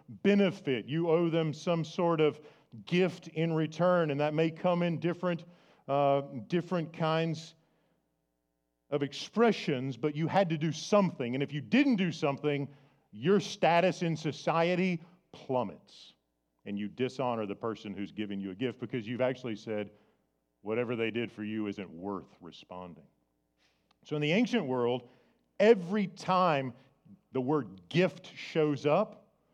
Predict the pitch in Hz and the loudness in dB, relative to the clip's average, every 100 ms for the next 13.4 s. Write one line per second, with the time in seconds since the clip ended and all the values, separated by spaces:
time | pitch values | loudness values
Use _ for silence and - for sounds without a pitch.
0 | _ _ _ - 156 - 165 147 170 180 | _ _ _ -4 -2 -2 -2 4 4 4
1 | 202 - 185 175 147 135 123 113 _ - | 2 2 0 2 2 2 0 -2 _ -4
2 | 180 160 151 127 135 143 131 117 - 107 | 0 2 0 -2 -4 -4 -4 -4 -6 -6
3 | 87 _ _ _ _ _ _ _ _ _ | -6 _ _ _ _ _ _ _ _ _
4 | _ _ _ _ 147 196 196 160 - 120 | _ _ _ _ -2 0 -2 -4 -6 -6
5 | 107 107 143 214 - _ _ _ _ _ | -2 -2 -2 -4 -12 _ _ _ _ _
6 | _ _ _ _ _ _ _ _ 117 117 | _ _ _ _ _ _ _ _ -6 -4
7 | 120 92 104 113 170 160 - 113 113 110 | -4 -4 -4 -2 -2 -6 -12 -8 -6 -4
8 | 123 127 117 135 123 110 120 127 147 139 | -4 -6 -8 -8 -8 -6 -6 -6 -10 -8
9 | 107 87 - 101 - 92 85 85 73 90 | -8 -10 -12 -14 -12 -12 -8 -10 -10 -10
10 | 80 - 85 78 78 71 _ _ _ _ | -10 -12 -20 -20 -20 -20 _ _ _ _
11 | _ _ _ _ _ _ _ _ _ _ | _ _ _ _ _ _ _ _ _ _
12 | _ _ _ - 190 190 - 226 294 285 | _ _ _ -2 2 2 6 8 8 8
13 | 233 190 156 | 4 4 0